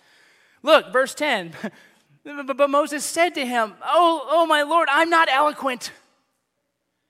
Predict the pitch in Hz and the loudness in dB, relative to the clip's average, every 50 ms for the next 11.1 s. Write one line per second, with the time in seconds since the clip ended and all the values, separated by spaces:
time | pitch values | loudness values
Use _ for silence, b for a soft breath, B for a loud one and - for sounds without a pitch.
0 | _ _ _ 180 240 269 294 302 302 277 269 262 247 226 - - 202 170 156 139 | _ _ _ -14 -6 -4 -2 0 2 2 2 0 0 -2 -4 -8 -10 -10 -10 -12
1 | - _ _ _ _ _ _ _ _ _ _ _ _ _ _ _ _ _ _ _ | -16 _ _ _ _ _ _ _ _ _ _ _ _ _ _ _ _ _ _ _
2 | _ _ 254 269 277 294 277 254 208 190 - - - 240 254 269 277 285 302 302 | _ _ -6 -6 -4 -4 -4 -4 -4 -6 -8 -10 -8 -4 -2 0 0 2 2 0
3 | 311 294 - - - - 254 285 330 349 - 330 320 302 - 311 311 294 - - | 0 -2 -4 -10 -10 -8 -6 -4 -4 -6 -6 -6 -8 -8 -8 -10 -10 -10 -10 -10
4 | - 311 294 302 302 311 294 254 269 269 269 254 240 214 - 247 254 254 233 214 | -4 -2 -2 -2 -2 -6 -12 -14 -14 -14 -14 -14 -14 -12 -8 -6 -6 -6 -6 -8
5 | 165 175 185 165 - - 247 247 269 254 247 226 - - 233 214 208 - - 180 | -12 -14 -16 -16 -18 -14 -10 -6 -4 -4 -4 -6 -12 -16 -18 -18 -18 -18 -18 -18
6 | 170 156 165 156 143 131 120 117 113 _ _ _ _ _ _ _ _ _ _ _ | -18 -16 -14 -14 -14 -14 -16 -20 -20 _ _ _ _ _ _ _ _ _ _ _
7 | _ _ _ _ _ _ _ _ _ _ _ _ _ _ _ _ _ _ _ _ | _ _ _ _ _ _ _ _ _ _ _ _ _ _ _ _ _ _ _ _
8 | _ _ _ _ _ _ _ _ _ _ _ _ _ _ _ _ _ _ _ _ | _ _ _ _ _ _ _ _ _ _ _ _ _ _ _ _ _ _ _ _
9 | _ _ _ _ _ _ _ _ _ _ _ _ _ _ _ _ _ _ _ _ | _ _ _ _ _ _ _ _ _ _ _ _ _ _ _ _ _ _ _ _
10 | 127 147 175 - - 175 151 - - _ _ _ _ 214 214 214 202 208 - - | -14 -14 -14 -12 -14 -14 -16 -16 -18 _ _ _ _ -4 -4 -4 -4 -6 -12 -16
11 | - - | -18 -20